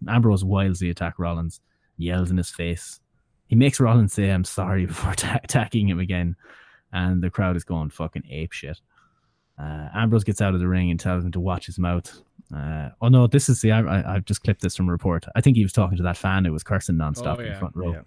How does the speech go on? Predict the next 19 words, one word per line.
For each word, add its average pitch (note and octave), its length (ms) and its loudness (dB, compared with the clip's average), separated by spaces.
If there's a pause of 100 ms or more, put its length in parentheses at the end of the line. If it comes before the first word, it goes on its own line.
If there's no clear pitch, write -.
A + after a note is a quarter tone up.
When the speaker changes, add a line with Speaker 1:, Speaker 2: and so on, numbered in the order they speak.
(220)
Speaker 2:
There G#2 140 -16
was G#2+ 140 -16
a G2+ 80 -14
lot G2+ 300 -14
of F#2 80 -20
cursing. E2+ 360 -20 (200)
Speaker 1:
Yeah, G2+ 520 0
Kevin A2 260 4
Dunn G#2+ 160 2
had G#2 140 0
to G#2+ 60 0
work G#2 200 0
overtime G2+ 540 4
on G2+ 100 6
the G2+ 140 2
old G2 200 0
fucking - 280 -6
cough A2 300 -2
button. F#2 280 -2